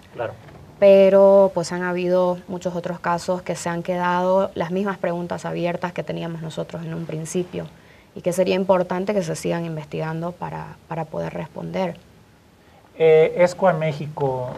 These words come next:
Speaker 1: Mael, eh, va a seguir, eh, dándole seguimiento, eh, valga la redundancia,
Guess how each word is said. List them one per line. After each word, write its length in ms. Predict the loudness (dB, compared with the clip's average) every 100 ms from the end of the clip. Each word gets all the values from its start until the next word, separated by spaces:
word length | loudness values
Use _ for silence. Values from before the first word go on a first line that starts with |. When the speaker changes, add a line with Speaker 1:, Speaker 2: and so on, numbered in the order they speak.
| -10
Speaker 1:
Mael, 360 | -6 -6 -6 -8 -14 -12
eh, 180 | -12 -8 4
va 180 | 6 8
a 20 |
seguir, 520 | 6 -2 -4 -8 -12 -12
eh, 640 | -12 -12 -12 -14 -16 -18 -20 _ _ -14
dándole 340 | 0 2 2 0
seguimiento, 720 | -2 -6 -6 -8 -8 -10 -10 -16
eh, 100 | -18 -16 -4
valga 260 | -4 0 -2
la 60 |
redundancia, 640 | -2 -8 -6 -6 -6 -10